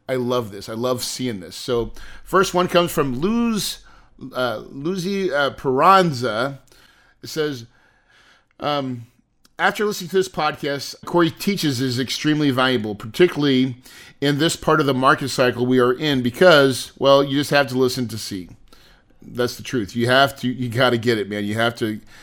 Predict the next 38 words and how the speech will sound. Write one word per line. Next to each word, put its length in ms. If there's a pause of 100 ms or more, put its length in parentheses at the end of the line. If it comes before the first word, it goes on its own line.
(280)
get 160
into 320
it. 160 (240)
The 80
next 120
one 120
comes 260
from 320 (220)
Hassan, 480 (100)
A-, 240
Hassan 800 (100)
Alden. 460
It 60
says, 500 (480)
"Mister 300
Peterson 580
is 220
a 80
great 300
host 360
with 200
great 220
insights 600
on 260
apartment 460
investing, 520 (380)
both 300
for 220
a, 240
uh, 380
a 40
passive 460
investor 440
as 220
well 220
as 100
a 80
sponsor. 600